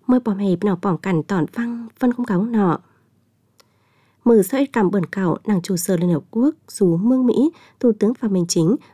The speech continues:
có bò nà Tổng thư ký Liên Hợp Quốc. Nàng mơ bò nà nỉ, Thủ tướng Hà Hồ, mương hoa của đảng sắc mắn, là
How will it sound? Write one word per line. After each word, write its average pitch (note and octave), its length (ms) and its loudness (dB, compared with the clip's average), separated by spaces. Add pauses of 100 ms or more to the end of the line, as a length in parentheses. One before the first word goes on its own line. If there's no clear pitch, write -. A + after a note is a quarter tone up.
có G3 280 0
bò G3+ 100 -2
nà E3 340 -2
Tổng F#3+ 180 0
thư F#3 80 -4
ký F3 160 -2
Liên A#3+ 140 0
Hợp D#3+ 200 -4
Quốc. C#4+ 220 2 (440)
Nàng A3+ 140 4
mơ A3 140 2
bò G#3+ 100 0
nà G3 160 -2
nỉ, F3 280 2
Thủ G#3 240 0
tướng F#3 120 0
Hà B3+ 180 -4
Hồ, E3+ 220 2 (220)
mương B3+ 160 2
hoa C4 160 -4
của F#3+ 100 -4
đảng E3+ 160 -4
sắc - 240 -10
mắn, F3 280 -2 (300)
là F3+ 360 0